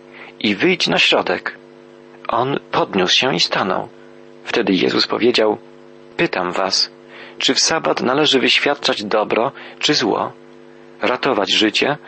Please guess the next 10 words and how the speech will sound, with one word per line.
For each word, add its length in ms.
czy 120
niszczyć?” 600
Spojrzał 480
na 140
wszystkich 420
dokoła 480
i 140
rzekł 240
do 80
chorego: 500